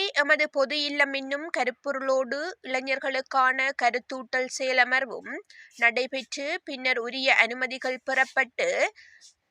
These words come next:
வலைப்பாடு கிராமத்தின் வெளிகளிலும்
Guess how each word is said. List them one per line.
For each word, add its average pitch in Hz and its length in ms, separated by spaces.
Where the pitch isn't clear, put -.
வலைப்பாடு 359 640
கிராமத்தின் 302 720
வெளிகளிலும் 277 720